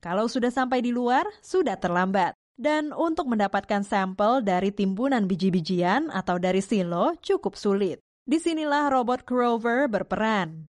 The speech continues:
Rencananya adalah untuk membuat robot ini sepenuhnya otomatis. Informasi yang masuk dapat diterima langsung oleh petani melalui aplikasi ponsel pintar,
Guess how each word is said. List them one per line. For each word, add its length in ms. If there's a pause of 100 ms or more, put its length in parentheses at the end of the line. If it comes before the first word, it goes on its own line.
(200)
Rencananya 880
adalah 480
untuk 400
membuat 400
robot 320
ini 400
sepenuhnya 640
otomatis. 800 (160)
Informasi 640
yang 80
masuk 400
dapat 400
diterima 400
langsung 560
oleh 160
petani 560
melalui 400
aplikasi 640
ponsel 480
pintar, 560